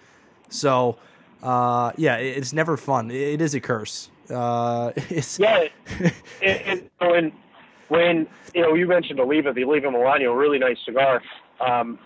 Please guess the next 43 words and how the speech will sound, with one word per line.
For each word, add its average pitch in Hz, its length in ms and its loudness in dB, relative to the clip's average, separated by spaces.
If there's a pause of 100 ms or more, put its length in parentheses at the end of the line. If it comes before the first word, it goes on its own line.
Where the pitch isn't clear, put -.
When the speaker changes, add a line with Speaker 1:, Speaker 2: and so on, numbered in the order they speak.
(160)
Speaker 2:
you 180 80 0
know, 160 80 4
the 156 100 4
Oliva 190 240 4
Milano 151 540 2
is 123 80 -4
a 127 180 2
line 139 380 2
of 120 180 -2
cigars. 120 400 0 (140)
Uh, 127 140 -2
there's, 131 260 -2
like, 151 200 0
eight 143 240 -2
different 147 360 -4
sizes 123 440 2
in 110 80 -8
that 113 160 -4
line. 127 380 -2 (100)
Speaker 1:
Yeah. 135 200 2
Speaker 2:
Now, 117 160 4
there's 143 160 2
one 151 260 0
specific 139 580 -6
size 143 360 4
that 123 120 -6
got 131 240 2
Cigar 127 320 0
of 117 60 -2
the 123 60 -8
Year. 139 240 0 (100)
Speaker 1:
Yeah. 180 200 6
Speaker 2:
But 147 120 2
with 147 80 0
the 139 220 2
Andalusian 156 560 2
Bull, 139 360 2
it's, 139 160 -4 (100)
it's 147 180 -4
one 160 520 0
size, 135 420 2 (240)
one 151 300 0 (100)
shape, 143 260 2